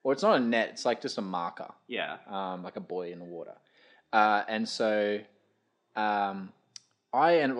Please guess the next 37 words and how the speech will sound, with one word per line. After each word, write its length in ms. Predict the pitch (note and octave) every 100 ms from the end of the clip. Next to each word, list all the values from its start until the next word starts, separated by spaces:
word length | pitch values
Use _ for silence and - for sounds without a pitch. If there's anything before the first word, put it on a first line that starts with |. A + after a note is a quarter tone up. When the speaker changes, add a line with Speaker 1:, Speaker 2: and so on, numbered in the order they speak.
| D3+
Speaker 1:
was 140 | E3
swimming, 280 | - B2 C3
I 40 |
was 120 | C#3
exploring, 600 | A2+ - - G#2 A2+ C#3+
and 100 | C3
I 80 | B2+
went 180 | A#2 G#2+
around 280 | G#2 A2 B2
and 100 | A#2+
I 40 |
was 100 | G2+
going 180 | - A2+
around 120 | G#2
the 60 | F#2+
reefs 240 | A2 -
like, 120 | -
"Yeah, 140 | - D#3
this 120 | D3
is 120 | D#3
great," 260 | - E3 C3 _
right? 180 | B2 - _ _ _ _ -
And, 540 | A2+ A2+ A2 A2 G#2+ - _ _ _
uh, 540 | G#2+ G#2+ G2+ G2+ G2 G2+
come 200 | - -
ar-, 180 | B2 -
I 140 | A#2+ - -
come 200 | - D#3
around 240 | C3+ A2+
the 60 | G2
bend. 500 | F#2 C#3+ G2+ G2 - _ _
Now, 300 | - E3 E3 - - _ _ _ _ _ _ _ _ -
because 320 | F#3+ - C4
I've 320 | A#3 F3 C#3+
heard 300 | - F3 E3
about 260 | B2 G2+ -
sharks, 580 | - F2+ F#2+ - -